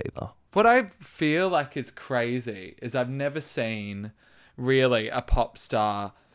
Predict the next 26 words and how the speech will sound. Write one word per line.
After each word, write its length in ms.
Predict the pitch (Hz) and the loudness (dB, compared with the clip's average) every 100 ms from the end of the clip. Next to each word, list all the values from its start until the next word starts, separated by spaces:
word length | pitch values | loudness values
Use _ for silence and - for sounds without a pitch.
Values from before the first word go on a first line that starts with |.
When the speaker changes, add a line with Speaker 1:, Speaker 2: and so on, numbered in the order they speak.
| _ _ 123 - | _ _ -20 -14
Speaker 2:
take 360 | - 143 127 - | -8 -2 -2 2
on, 460 | 127 117 113 113 113 | 2 2 0 -4 -8
like, 320 | - 113 113 - | 0 0 0 -4
mainstream 1080 | 123 117 120 120 - 131 110 107 107 107 - _ _ - _ _ | 0 0 0 -4 -2 0 0 -2 -4 -8 -14 _ _ -20 _ _
big 260 | 143 131 113 | -2 -2 -2
screen 460 | - 135 117 110 | -4 0 -2 -2
cinema 760 | 101 - 110 104 98 95 120 151 _ - | -4 -2 -2 -4 -6 -8 -10 -12 _ -6
at 160 | 120 - | -6 -4
the 80 | |
same 440 | 120 - 135 123 123 | -4 2 2 2 -2
time 400 | 127 120 110 110 | 0 0 0 -2
that 160 | 113 | -4
their 160 | 123 110 | 0 -2
career 480 | - 117 104 101 98 | 0 0 2 2 2
is 140 | 98 | 0
having, 400 | - 101 101 101 | -2 -4 -4 -6
that 160 | 104 120 | -6 -2
their 100 | 120 | 0
music 460 | 120 123 131 127 | 0 2 2 0
career 380 | - 113 101 98 | -2 -4 -4 -4
is 140 | 104 - | -6 -2
having, 340 | 107 101 101 | -2 -2 -4
like, 360 | 101 98 - - _ | -6 -8 -10 -20 _
its 220 | 113 104 | -8 -8
biggest 480 | - 123 107 104 - | 0 0 2 -2 -4
moment. 480 | 110 98 95 90 | -6 -8 -10 -12